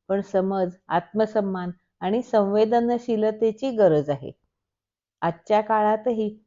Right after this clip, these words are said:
हा चित्रपट तितकाच ताजा वाटतो. नासिरुद्दीन शहा आणि शबाना आझमी यांच्या भूमिका आणि सई परांजपे यांचे मनाला भिडणारे दिग्दर्शन सर्वच एकत्र येऊन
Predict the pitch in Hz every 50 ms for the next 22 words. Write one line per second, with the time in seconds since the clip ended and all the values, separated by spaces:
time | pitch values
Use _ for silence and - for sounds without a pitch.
0 | _ - 208 220 214 - 233 214 214 - 202 214 214 - 226 240 240 - - 233
1 | 208 214 - _ _ - 226 262 - - - _ - 208 190 170 160 175 180 175
2 | 165 147 143 - _ - 104 120 - _ _ _ _ _ _ _ _ _ _ _
3 | _ - 185 180 180 180 - 226 226 233 226 202 202 233 233 233 226 - 233 214
4 | 220 220 214 202 202 208 214 208 - 208 185 180 196 202 208 220 220 220 214 208
5 | 202 190 190 185 180 _ _ _ _ _ 185 185 190 190 - 220 214 214 208 208
6 | 214 208 208 226 226 214 - 185 170 165 - _ _ _ _ - 180 202 220 214
7 | 214 - 214 214 240 254 247 - 240 240 240 240 240 240 - - 247 247 240 233
8 | 214 208 214 - 226 220 214 214 202 196 208 208 220 233 233 226 214 262 226 190
9 | 202 208 208 208 214 214 208 185 180 202 185 190 190 226 226 226 - - 208 185
10 | 180 180 - _ _ _ _ _ _ _ - 202 190 190 196 202 220 226 240 233
11 | - - - _ _ _ _ _ _ - 196 190 190 190 - 226 233 226 - 247
12 | 240 240 247 254 247 240 220 208